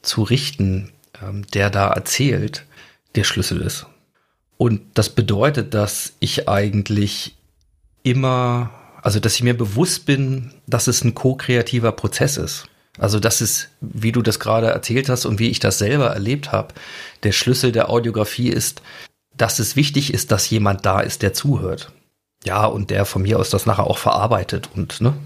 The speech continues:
und teilbar macht und so. Aber das Wichtige ist, auch wenn ich nichts sage oder gerade wenn ich sehr wenig sage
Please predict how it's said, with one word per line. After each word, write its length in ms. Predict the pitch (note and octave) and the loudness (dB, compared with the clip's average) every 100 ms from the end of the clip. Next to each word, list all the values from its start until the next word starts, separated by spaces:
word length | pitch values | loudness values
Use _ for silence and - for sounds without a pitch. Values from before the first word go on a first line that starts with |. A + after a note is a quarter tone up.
| - | -6
und 120 | G2+ | -4
teilbar 440 | - G#2 B2 F#2 | 0 2 2 2
macht 300 | F#2 F2 - | -2 -4 -4
und 140 | G#2 F#2 | -4 -4
so. 200 | F2 - | -4 -2
Aber 240 | G2+ G2+ | 2 2
das 320 | - A2+ - | 2 0 2
Wichtige 400 | A#2 - D#3 A#2 | 2 2 2 2
ist, 280 | - D2+ - - - - - - _ _ _ - | 0 -2 -4 -10 -12 -12 -14 -18 _ _ _ 0
auch 260 | D3 C#3+ | 0 2
wenn 140 | C#3 C#3 | 2 0
ich 180 | B2+ - | 0 0
nichts 640 | A#2+ E3 - - - - _ _ _ | 2 2 -2 -8 -10 -10 _ _ _
sage 480 | - A#2+ B2 - F2+ - - - | -2 0 2 0 -2 -10 -12 -2
oder 220 | G#2 A2 | 0 0
gerade 640 | - A2 A2 D#3 B2 F#2+ | -2 0 2 2 2 0
wenn 140 | G2 | 0
ich 200 | G#2 G#2 | 0 0
sehr 280 | G2+ A#2 A#2 | 0 2 2
wenig 420 | A#2 C#3+ C3+ - | 2 2 2 -2
sage 500 | - F#2+ F#2+ F#2 E2+ | -4 -2 -2 -4 -6